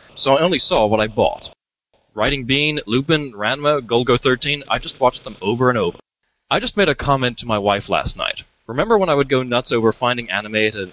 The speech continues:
at a video store or going to one of the out-of-the-way comic book shops that stocked some anime. Now I'm flipping the channels and D B Z and Naruto are on during prime time. Now we can watch what we want when we want to.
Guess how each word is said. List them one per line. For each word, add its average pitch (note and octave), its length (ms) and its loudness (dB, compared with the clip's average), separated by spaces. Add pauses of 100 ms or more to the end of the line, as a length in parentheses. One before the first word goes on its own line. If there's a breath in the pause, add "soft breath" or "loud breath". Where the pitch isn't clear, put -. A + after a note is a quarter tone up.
(140)
at F#2+ 100 -10
a F#2+ 40 -12
video B2+ 280 2
store F#2+ 460 2 (100)
or A2+ 80 -4
going F3+ 260 4
to B2 220 0 (360)
one A#2+ 140 -2
of A2+ 60 -6
the A#2 120 -2
out-of-the-way A#2+ 540 0
comic C3 340 -4
book G#2+ 140 -4
shops G2+ 320 0
that G#2 140 -4
stocked - 340 0
some C3 140 -6
anime. C3 340 -2 (560)
Now C3+ 180 0
I'm C#3+ 100 0
flipping D#3+ 300 -2
the A2+ 60 -2
channels B2 380 -2
and B2 100 -4
D B2+ 140 2
B C3+ 100 2
Z B2 140 2
and A2 140 -2
Naruto A#2 460 0
are A2 140 4
on A2+ 160 -2
during A2 220 0
prime A#2 300 -4
time. - 240 -6 (520)
Now C3+ 200 0
we D#3+ 80 0
can C#3+ 140 -6
watch A#2+ 260 0
what A2+ 220 0
we C#3 100 0
want A2 360 2 (120)
when G#2 140 0
we G#2 60 0
want E2+ 240 -2
to. - 140 -2